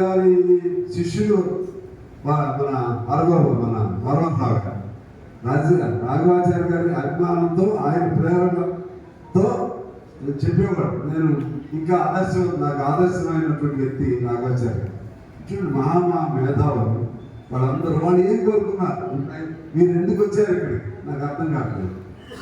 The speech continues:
ఆయనకి ఏం అవసరం? ఏం పదవి కావాలి? పార్టీలో పదవులు అవసరం లేదు, రాజకీయాల్లో పదవులు అవసరం లేదు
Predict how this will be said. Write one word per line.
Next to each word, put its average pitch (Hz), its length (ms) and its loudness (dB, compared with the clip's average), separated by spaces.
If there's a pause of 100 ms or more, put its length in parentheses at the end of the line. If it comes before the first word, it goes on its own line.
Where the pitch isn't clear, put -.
ఆయనకి 175 300 2
ఏం 190 180 -2
అవసరం? 185 340 -2 (2500)
ఏం 170 120 6 (100)
పదవి 180 340 6
కావాలి? 175 320 0 (1000)
పార్టీలో 143 500 2
పదవులు 147 360 2
అవసరం 151 300 2
లేదు, - 180 -2 (720)
రాజకీయాల్లో 151 720 2 (380)
పదవులు 151 340 0
అవసరం 147 320 2
లేదు 156 200 -2